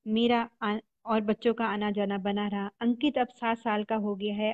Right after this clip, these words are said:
और सलील चार साल का। आज भी चली जाती वहाँ भाभी जी के हाथ की पकौड़ियाँ भी खाने को मिल जाती और मंजन भी कर लेती। गपशप मारकर कुछ मन हल्का हो जाता और थोड़ा रास्ते की हवा भी खा लेती,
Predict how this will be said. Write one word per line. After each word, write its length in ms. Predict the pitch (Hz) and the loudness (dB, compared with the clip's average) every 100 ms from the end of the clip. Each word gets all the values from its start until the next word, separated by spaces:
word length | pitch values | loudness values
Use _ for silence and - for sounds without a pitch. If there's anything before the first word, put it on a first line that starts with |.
| - | -2
और 60 | |
सलील 420 | 202 226 220 226 226 | -8 -4 -2 0 -2
चार 280 | 220 196 | -4 -6
साल 280 | 190 202 196 | -6 -6 -6
का। 240 | 196 196 202 _ _ _ _ _ _ _ _ _ - - _ - | -6 -10 -10 _ _ _ _ _ _ _ _ _ -20 -20 _ 4
आज 220 | 262 311 311 | 8 10 8
भी 140 | 349 | 6
चली 260 | 349 254 247 | 6 4 6
जाती 360 | 247 240 247 | 4 4 4
वहाँ 180 | 262 254 | 4 4
भाभी 300 | 226 220 214 | 4 2 2
जी 140 | 226 | -2
के 120 | 233 240 | -2 -4
हाथ 320 | - 208 202 | -2 0 0
की 300 | - 226 220 | 0 -6 -2
पकौड़ियाँ 500 | 214 202 208 208 220 | -2 0 2 2 2
भी 80 | 240 | 0
खाने 380 | - 196 202 | -4 -4 -4
को 140 | 208 214 | -2 0
मिल 200 | 196 185 | 0 0
जाती 420 | 190 185 214 214 _ _ _ _ 262 | -2 -4 -6 -10 _ _ _ _ 4
और 100 | 262 | 6
मंजन 460 | 240 220 220 226 | 6 6 6 4
भी 100 | 226 | 4
कर 180 | 226 196 | 2 0
लेती। 460 | 180 175 - 185 190 _ _ _ _ - 196 _ _ _ _ _ 202 | 0 -6 -8 -12 -12 _ _ _ _ -18 -18 _ _ _ _ _ -6
गपशप 480 | 190 262 262 349 339 | 2 2 2 -4 0
मारकर 360 | 240 233 233 294 | 2 2 2 0
कुछ 260 | 311 - | 0 -2
मन 180 | 262 262 | 0 2
हल्का 340 | 262 240 247 240 220 | 2 4 2 2 0
हो 60 | |
जाता 520 | 226 208 214 208 220 _ - | 4 2 2 -4 -4 _ -2
और 80 | 226 | -2
थोड़ा 300 | 226 226 233 | 0 2 4
रास्ते 380 | 226 208 - 233 | 4 2 0 -2
की 100 | 233 | 0
हवा 280 | 208 202 208 | 2 2 4
भी 120 | 220 | 0
खा 240 | - 214 | -2 -2
लेती, 380 | 208 208 220 | 0 -2 -4